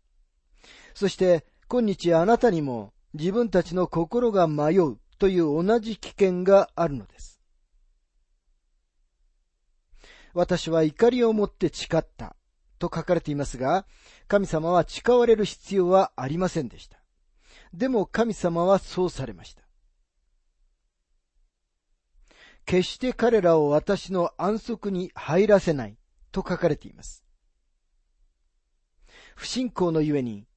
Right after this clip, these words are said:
イスラエルのこの世代の者たちが、約束の地に入ることはないと神様は言われたのです。そしてあなたも、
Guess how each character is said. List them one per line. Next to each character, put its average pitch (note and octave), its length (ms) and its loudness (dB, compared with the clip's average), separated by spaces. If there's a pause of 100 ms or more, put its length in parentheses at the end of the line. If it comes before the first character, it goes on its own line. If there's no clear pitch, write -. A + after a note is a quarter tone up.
(160)
イ D#3+ 80 -2
ス G3+ 160 -4
ラ G#3 120 8
エ F3+ 40 4
ル E3+ 60 -2
の E3 120 0
こ - 140 -6
の D#3+ 140 -2
世 A#3+ 200 -2
代 F#3+ 200 4
の D#3 120 0
者 D#3 200 -2
た D3 140 -4
ち B2+ 140 -14
が、 A2 280 -8 (800)
約 F3 340 0
束 A#3+ 280 -6
の G#3+ 140 0
地 B3 180 -8
に F#3+ 120 0
入 F#3 280 4
る D#3+ 100 -2
こ E3 160 -4
と - 140 -6
は E3+ 140 4
な F#3 160 2
い E3+ 60 0
と B2 340 -10 (280)
神 A3 240 -2
様 E3 320 -2
は F#3+ 120 8
言 D#3 140 2
わ - 80 -2
れ B2+ 80 -6
た - 120 -20
の - 80 -20
で - 120 -20
す。 - 220 -20 (2250)
そ G3 140 -4
し F3 60 -10
て F3 120 0
あ E3 80 2
な G3+ 120 4
た E3+ 120 2
も、 A2+ 280 -10